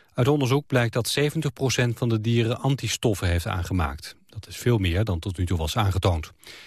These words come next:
De viroloog kan niet zeggen hoe sterk het aantal ziektegevallen daalt...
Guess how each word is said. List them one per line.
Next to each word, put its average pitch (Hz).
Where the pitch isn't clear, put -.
De 127
viroloog 135
kan 120
niet 139
zeggen 156
hoe 147
sterk 147
het 107
aantal 104
ziektegevallen 92
daalt... 87